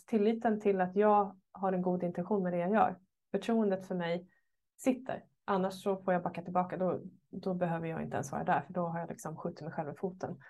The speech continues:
Så det är absolut av största vikt att se till att det här sitter från början, att vi skapar en upplevelse av att vi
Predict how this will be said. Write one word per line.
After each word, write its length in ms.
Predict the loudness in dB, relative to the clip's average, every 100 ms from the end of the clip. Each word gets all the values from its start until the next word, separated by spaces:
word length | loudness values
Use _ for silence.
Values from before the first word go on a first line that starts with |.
| -20 -20 _ _
Så 180 | 0 4
det 140 | 6 8
är 380 | 8 8 4 -2 _
absolut 680 | 4 4 4 -2 2 4 4
av 60 | 0
största 400 | 2 0 2 0
vikt 280 | 0 0 -4
att 100 | -4
se 80 | -4
till 300 | -2 0 0
att 220 | -4 -6
det 80 | -8
här 340 | -6 -6 -6 -6
sitter 340 | -6 -4 -4
från 160 | -4 -2
början, 300 | -2 -2 -6
att 140 | -8
vi 40 |
skapar 560 | -12 -4 -2 -2 0 0
en 160 | -2 -6
upplevelse 640 | -10 -4 0 0 -2 -4
av 100 | -4
att 180 | -6 -6
vi 340 | -4 -2 -4